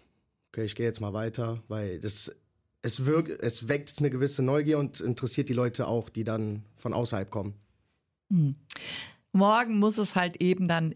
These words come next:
Speaker 2: in die Kirche gelegt werden wegen des Wetters. Ähm, es machen fünfzig bis sechzig Leute mit bei diesem, ja, wenn man das Passionsspiel nennt, ist es dann eigentlich auch richtig? Ja.
Speaker 1: Ja.
Speaker 2: Ja. Wer sind die Menschen, die da mitmachen?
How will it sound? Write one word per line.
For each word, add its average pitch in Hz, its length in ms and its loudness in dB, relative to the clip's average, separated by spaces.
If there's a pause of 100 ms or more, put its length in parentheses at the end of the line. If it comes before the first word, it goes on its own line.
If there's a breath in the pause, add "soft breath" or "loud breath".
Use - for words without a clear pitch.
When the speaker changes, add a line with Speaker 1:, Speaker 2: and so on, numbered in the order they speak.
(100)
Speaker 2:
in 233 240 6
die 190 140 2
Kirche 202 320 2
gelegt 175 420 2
werden 175 420 2
wegen 170 380 2
des 156 220 0
Wetters. 180 440 0 (120)
Ähm, 170 480 6
es - 200 0
machen 226 380 4
fünfzig 240 500 -2
bis 190 200 0
sechzig 190 560 -2
Leute 170 680 2
mit 156 540 4
bei 160 180 4
diesem, 156 460 2 (420 loud breath)
ja, 156 80 0
wenn 160 140 4
man 165 80 4
das 151 140 0
Passionsspiel 196 840 2
nennt, 202 320 4
ist - 180 -4
es 175 100 -6
dann 160 200 -2
eigentlich 156 340 -2
auch 156 160 -4
richtig? - 460 -6 (200)
Ja. 131 140 -8 (400)
Speaker 1:
Ja. 85 320 -8 (240)
Speaker 2:
Ja. - 200 -4 (800 loud breath)
Wer 180 180 4
sind 214 180 0
die 415 80 2
Menschen, 180 380 4
die 143 100 4
da 147 100 4
mitmachen? 139 600 0